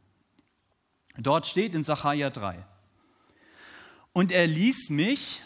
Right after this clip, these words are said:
also dem Propheten Sacharja, „er ließ mich den Hohenpriester Joshua sehen,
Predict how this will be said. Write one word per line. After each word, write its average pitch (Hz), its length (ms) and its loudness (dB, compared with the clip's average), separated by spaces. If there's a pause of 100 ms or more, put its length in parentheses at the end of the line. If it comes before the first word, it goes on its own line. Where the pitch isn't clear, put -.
(120)
also 110 320 -6
dem 104 280 -6
Propheten 143 520 -4
Sacharja, 156 680 -2 (360)
„er 127 120 -4
ließ 190 360 0
mich 208 220 -2
den 147 260 -2
Hohenpriester 208 640 0
Joshua 180 600 0
sehen, 101 360 -8